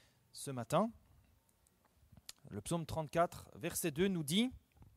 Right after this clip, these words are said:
et vous lisez en même temps que moi, « Je bénirai l'Éternel en tout temps. » Amen. «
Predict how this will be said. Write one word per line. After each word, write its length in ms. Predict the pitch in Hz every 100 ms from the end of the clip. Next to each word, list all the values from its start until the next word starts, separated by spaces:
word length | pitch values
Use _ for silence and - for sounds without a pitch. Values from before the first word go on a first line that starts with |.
| - - - - - - - - - - - - _ _ _ _ _
et 80 | -
vous 120 | 95
lisez 440 | 139 147 190 185 - - - -
en 100 | 180
même 180 | 214
temps 160 | 185 180
que 120 | -
moi, « 340 | 131 135 208 247 - - - - _ _ _ _
Je 160 | - 123
bénirai 560 | 131 233 262 247 208 240
l'Éternel 760 | 202 196 170 185 233 262 262 - - -
en 320 | 233 285 277 -
tout 300 | 277 294 269 -
temps. » 320 | 262 233 - - _ _ _ _ _ _ - -
Amen. « 400 | 110 214 311